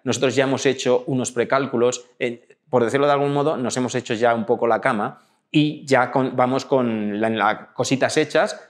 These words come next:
y nos ha permitido acelerar. O sea, estamos pasando de tiempos que, como he dicho, de doce, catorce horas, estamos en las últimas veces que hemos hecho una pequeña prueba, ni siquiera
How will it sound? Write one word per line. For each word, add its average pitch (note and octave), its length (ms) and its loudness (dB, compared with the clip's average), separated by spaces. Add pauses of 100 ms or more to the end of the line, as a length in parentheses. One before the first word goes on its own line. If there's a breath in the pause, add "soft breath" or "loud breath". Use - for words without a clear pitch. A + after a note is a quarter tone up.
(120)
y B2+ 120 0
nos A#2+ 200 0
ha A#2 120 2
permitido A#2+ 600 0 (180 loud breath)
acelerar. F#2+ 680 -2
O - 40 -12
sea, A2 160 0
estamos A#2+ 320 -2
pasando B2+ 720 0 (300 loud breath)
de A2 200 2
tiempos C3+ 640 0
que, C3+ 560 0
como C3+ 240 0
he C3 80 -2
dicho, C3+ 300 -2
de G2 100 0
doce, A2+ 240 0
catorce B2 440 2
horas, C#3 280 2
estamos A2+ 420 -4
en A2+ 280 -4
las G2+ 240 0
últimas A#2 440 0
veces A#2+ 300 0
que - 80 -4
hemos A#2 400 -4
hecho A#2 220 -4
una A2+ 240 0
pequeña A#2+ 440 0
prueba, A2+ 220 2
ni G#2+ 140 -2
siquiera A2+ 600 -2